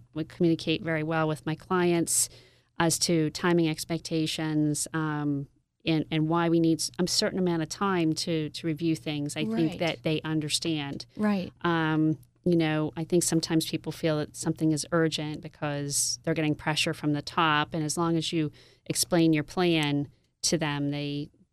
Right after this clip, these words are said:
Speaker 1: they understand.
Speaker 2: Yeah, they know you're gonna be available to them.
Speaker 1: And then you know you're being thoughtful, too. You're
Speaker 2: Yes.
Speaker 1: not rushing into a, a judgment or decision.
Speaker 2: Yes. I, I admire that because I think, so you're,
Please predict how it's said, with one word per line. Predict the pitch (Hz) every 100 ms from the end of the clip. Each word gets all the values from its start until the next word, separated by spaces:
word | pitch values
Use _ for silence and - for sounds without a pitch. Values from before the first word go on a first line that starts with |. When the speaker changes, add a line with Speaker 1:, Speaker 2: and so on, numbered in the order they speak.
| _ -
Speaker 1:
they | 165
understand. | 156 143 - 156 135 202
Speaker 2:
Yeah, | 185 175
they | 208
know | 208
you're | 202 196
gonna | 202 185
be | 185
available | 170 180 180 185 165
to | - 170
them. | 156 143 -
Speaker 1:
And | 196
then | 208 202
you | 220
know | 196
you're | 185
being | 170 160
thoughtful, | - 160 139 - -
too. | - 180
You're | 131
Speaker 2:
Yes. | 226 220 -
Speaker 1:
not | 165
rushing | 165 160 165 180 160
into | 151 - 165 147
a, | 139 139
a | 151
judgment | 143 151 147 151 139
or | 139
decision. | - - 165 247
Speaker 2:
Yes. | 269 180 - - - -
I, | 247 247
I | 226 233
admire | 208 208 240 262
that | 190 151 -
because | 185 196 185
I | 185
think, | - 208 202 -
so | - 214
you're, | 196 190